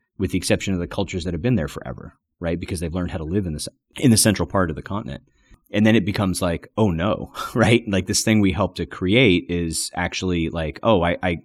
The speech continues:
I created part of this city and now the city is underwater," right? And, and things have happened and cultures have had to change and forced us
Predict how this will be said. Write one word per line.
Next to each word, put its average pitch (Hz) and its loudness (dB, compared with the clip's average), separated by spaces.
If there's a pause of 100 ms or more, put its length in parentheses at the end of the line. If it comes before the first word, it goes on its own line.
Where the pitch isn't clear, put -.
I 82 -6
created 90 -4
part 92 -4
of 80 -4
this 78 -4
city 87 0
and 78 -4
now 80 -6
the 73 -8
city 80 -4
is 71 -6
underwater," 62 -12 (220)
right? 78 -4 (340)
And, 82 -2
and 78 -4 (360)
things 87 -4
have 80 -6
happened 71 -6
and 67 -8 (100)
cultures 85 -6
have 73 -12
had 76 -10
to 69 -12
change 69 -10
and 69 -12
forced - -6
us 62 -8